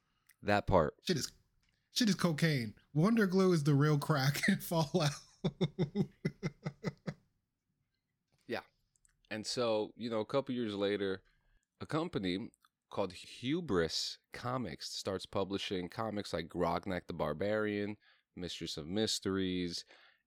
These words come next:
Speaker 1: And th-, this is an important thing to know because a lot of these comics have meanings,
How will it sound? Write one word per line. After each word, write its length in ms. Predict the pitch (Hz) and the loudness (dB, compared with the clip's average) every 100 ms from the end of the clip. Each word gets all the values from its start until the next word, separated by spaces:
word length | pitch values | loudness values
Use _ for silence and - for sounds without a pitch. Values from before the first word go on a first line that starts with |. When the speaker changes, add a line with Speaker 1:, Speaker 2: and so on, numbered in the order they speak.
| - | -6
Speaker 1:
And 340 | 101 101 98 - 95 98 | -2 -2 -4 -8 -12 -2
th-, 160 | 139 113 | -2 0
this 180 | 135 | 0
is 120 | 180 175 | 0 -4
an 80 | |
important 600 | 131 - 123 123 - 101 - - | -6 -6 -6 -6 -4 -6 -6 -6
thing 180 | 107 92 | -6 -6
to 100 | 95 | -8
know 260 | 117 147 | -6 -6
because 540 | 110 90 - 80 80 - _ _ _ _ _ _ _ - | -8 -8 -4 -2 -2 -8 _ _ _ _ _ _ _ -8
a 60 | 101 | -2
lot 180 | 104 | -2
of 80 | 147 | 0
these 160 | 147 139 | -2 -4
comics 400 | - 117 113 - | -4 -2 -4 -4
have 180 | 85 80 | -6 -4
meanings, 720 | 90 107 101 73 76 82 | -2 0 -2 -4 -10 -10